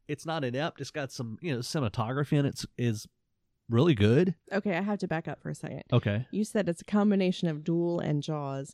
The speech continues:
Speaker 1: Yeah.
Speaker 2: and overall, not as good as either one. Well, how could it possibly be as good as Jaws, Rob? I mean, really.
Speaker 1: <laughs> Well, yeah, you know, but
Speaker 2: <laughs>
Speaker 1: y-, you gotta say it. Um,
Speaker 2: Anyhow, I just had to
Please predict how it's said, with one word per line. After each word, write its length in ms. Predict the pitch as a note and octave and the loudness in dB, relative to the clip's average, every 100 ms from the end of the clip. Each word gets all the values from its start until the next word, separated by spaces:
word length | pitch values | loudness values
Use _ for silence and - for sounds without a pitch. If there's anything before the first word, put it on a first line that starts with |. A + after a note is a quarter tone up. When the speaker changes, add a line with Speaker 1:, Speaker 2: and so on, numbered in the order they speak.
| - | -4
Speaker 1:
Yeah. 240 | A#2 F#2 F#2+ | -2 -2 -2
Speaker 2:
and 300 | D3 D3 F#3 _ _ - | -4 -4 -8 _ _ -2
overall, 760 | G3 G3 F#3+ F3 D#3+ D#3+ F3 _ _ _ _ _ _ _ | -2 0 0 0 0 -2 -4 _ _ _ _ _ _ _
not 220 | D#3+ D#3+ | -2 0
as 140 | F#3 F3 | 0 0
good 160 | F3+ | 0
as 180 | E3+ E3 | 0 0
either 220 | D#3+ D#3+ | 0 0
one. 320 | D3+ D3+ - - _ _ | -2 -4 -4 -8 _ _
Well, 380 | G#3+ A#3+ A#3 G3 _ - | 2 4 6 4 _ -14
how 260 | - E4+ | -4 -2
could 160 | E4 C4 | 0 -2
it 120 | A#3 | -2
possibly 580 | - C#4 C#4 A#3 G3 F3+ | 0 0 0 0 2 2
be 160 | F#3+ F#3+ | 4 4
as 140 | F#3 | 6
good 120 | G3 | 4
as 120 | F3+ E3 | 2 0
Jaws, 380 | G3 G3 D3+ | 0 0 -2
Rob? 280 | C3+ A2+ - - - | -6 -10 -12 -18 -4
I 160 | G3+ C4 | 4 6
mean, 360 | C4+ G#3+ F3 F#3 | 8 6 4 0
really. 540 | E3+ A3 C#4+ E3 - - | 0 2 2 2 -2 -6
Speaker 1:
<laughs> 40 | - - E3 - C#3+ - - - - F#3+ G#3+ G3 F#4 | -8 -4 -6 -2 -6 -6 -10 -8 -6 -6 -6 -6 2
Well, 260 | G4 F4+ | 8 8
yeah, 500 | C#4+ D4 G#3+ F#3 G3 | 6 2 4 4 2
you 140 | F#3 E3 | 0 -2
know, 360 | C#3 C#3 F#3 | 0 -2 0
but 240 | - E3 - | 0 0 0
Speaker 2:
<laughs> 40 | C4+ | 0
Speaker 1:
y-, 520 | - - - A3 A3 - - | 0 -2 -8 -6 -8 -6 -6
you 100 | - | -6
gotta 220 | F#3+ F3 C#3+ | -4 -4 -2
say 220 | F3 A2 | -2 -4
it. 200 | E2+ - - - - - - _ _ - | -4 -6 -8 -10 -12 -14 -20 _ _ -2
Um, 100 | D4+ | 2
Speaker 2:
Anyhow, 400 | C4+ G#3 C3+ - | 4 2 0 -4
I 80 | - | -2
just 220 | G3 F3 _ - | -2 -4 _ -8
had 180 | F3 | -8
to 100 | D3 | -6